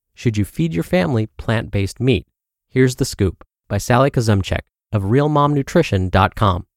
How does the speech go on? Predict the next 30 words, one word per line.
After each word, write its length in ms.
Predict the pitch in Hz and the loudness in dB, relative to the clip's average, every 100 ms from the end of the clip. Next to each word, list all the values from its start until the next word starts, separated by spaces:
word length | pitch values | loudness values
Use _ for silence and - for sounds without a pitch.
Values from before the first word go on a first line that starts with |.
| _ _ _ _ - | _ _ _ _ -6
When 160 | 143 202 | 0 0
you're 120 | 180 | 2
hiring, 460 | 120 104 120 151 - _ _ | 2 4 2 0 -6 _ _
it 140 | 123 - | -8 -4
feels 240 | 156 139 | -4 -2
amazing 680 | 135 117 127 139 117 107 101 | -2 -2 0 0 0 -2 -4
to 100 | - | -8
finally 500 | - 139 156 170 170 | -10 -6 -2 -2 -2
close 380 | - - 151 135 | -4 -4 -4 -2
out 240 | 156 117 | 0 0
a 40 | 107 | 0
job 320 | 101 127 113 | -2 -2 -2
search. 380 | - 107 - - _ _ _ _ | -6 -10 -12 -20 _ _ _ _
But 100 | 131 | -6
what 180 | 135 262 | -2 -2
if 120 | 247 | 0
you 60 | 226 | 0
could 160 | 185 | 0
get 160 | 147 - | -2 -6
rid 220 | 131 202 | -4 -2
of 100 | 120 | -2
the 80 | 110 | -6
search 480 | - 107 104 - - - | -4 -4 -4 -8 -16 -4
and 160 | 107 98 | -2 -2
just 260 | 92 - | -4 -6
match? 460 | 123 143 98 - _ _ _ _ | -4 -2 -4 -8 _ _ _ _
You 140 | 127 143 | -6 -4
can 420 | - 180 123 107 _ _ - | -2 0 0 -4 _ _ -8
with 180 | 120 - | -4 0
Indeed. 400 | 131 113 95 | 0 2 -2